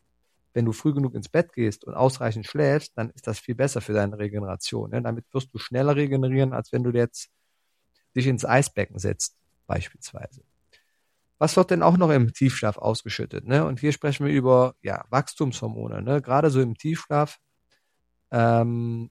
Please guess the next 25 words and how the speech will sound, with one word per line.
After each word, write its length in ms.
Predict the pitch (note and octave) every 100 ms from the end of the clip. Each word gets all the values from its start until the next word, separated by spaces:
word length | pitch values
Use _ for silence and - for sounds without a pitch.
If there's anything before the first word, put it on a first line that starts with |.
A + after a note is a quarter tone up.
| _ _ _ _ _ _ _ _
produziert 380 | C3 B2+ D#3 C#3+
dein 120 | B2+
Körper 240 | C#3 C#3+
unglaublich 340 | D3 C#3 C3 -
viele 220 | B2+ A2+
Wachstumshormone. 840 | B2+ - B2+ A2+ G#2+ G#2+ A2+ - _ _ _
Und 240 | C3+ C3+
diese 240 | D3+ F3+ D3+
Hormone 360 | C3+ C#3 C#3
helfen 500 | C3+ C#3 - C3 B2 _
natürlich, 440 | G#2+ - D3 C3+
diese 180 | B2 A2+
Muskeln 440 | A#2 C3+ - D3
zu 140 | C3+ D#3
reparieren, 1000 | D3+ D3+ D3+ D#3 D#3 E3 D3 D#3 E3+ F3 _ _ _ -
dein 180 | A2+ A2
Gewebe 400 | G#2+ C3+ D3+ D3
zu 140 | -
reparieren, 560 | D#3 D#3 D3+ E3 E3 C#3
aber 220 | A#2+ B2
auch 140 | C3+
ganz 180 | C3+ C3
viele 180 | C#3 C3+
Anpassungsprozesse 1040 | C#3 D3 D3 C#3 C3 A#2+ - - A2+ - D#2+
einzuleiten. 680 | G2+ A2+ - G#2 G#2 -